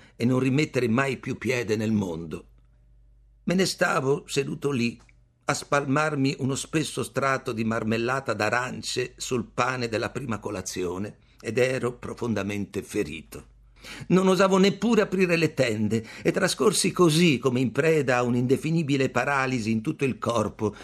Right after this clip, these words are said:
diverse ore nella mia poltrona. Mi sentivo male come non mi ero mai sentito prima d'allora.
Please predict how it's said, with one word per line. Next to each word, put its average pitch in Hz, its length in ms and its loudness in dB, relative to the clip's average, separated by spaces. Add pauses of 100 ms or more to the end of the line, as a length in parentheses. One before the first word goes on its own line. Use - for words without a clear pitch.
(120)
diverse 139 600 2
ore 123 400 2
nella 113 220 -2
mia 110 200 2
poltrona. 101 640 -4 (520)
Mi 135 80 0
sentivo 151 400 0
male 160 500 2
come 131 300 0
non 135 160 4
mi 135 100 2
ero 135 140 2
mai 147 360 0
sentito - 640 -6
prima 104 280 -4
d'allora. 98 640 -4